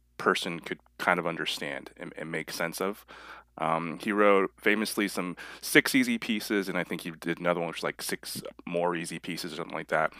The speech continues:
where he just took these concepts of physics and just really laid them out and really, like, kind of your everyday layman could understand. Um, for people who are interested in physics but maybe, you know, didn't <laughs> major in that at a, in Harvard,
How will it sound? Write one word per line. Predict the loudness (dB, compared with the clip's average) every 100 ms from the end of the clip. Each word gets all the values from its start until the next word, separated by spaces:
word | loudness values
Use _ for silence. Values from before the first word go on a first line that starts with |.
| -18 -8 6
where | 8
he | 8
just | 6
took | 6 6
these | 4 4
concepts | 8 8 6 4
of | 2
physics | 4 2 4 2 -2 -6 -10 -16 -10 -2
and | 2
just | 4
really | 6 10
laid | 10 10
them | 10
out | 8 8
and | 4
really, | 2 2 4
like, | 2 0 _ _ _
kind | 0 4
of |
your | 6
everyday | 6 4 4 4
layman | 4 2 0 -4
could | -4
understand. | -4 -4 -2 0 0 -2 -8 -16 -16 -18 _ 2
Um, | 2 2 -2 _ _ _ -2
for | 0
people | 2 6 6
who | 6 6 6
are | 8 6
interested | 6 6 6 4
in | 4
physics | 4 4 6 2 0
but | -2 -4
maybe, | 0 -2 0 -2 -4 -8 -16 -10 -2
you |
know, | 0
didn't | 2 2 0 -4
<laughs> | -2
major | 2 2 4
in | 4
that | 4 4 4
at | 0
a, | -4 -10 _
in | -6
Harvard, | 6 8 8 2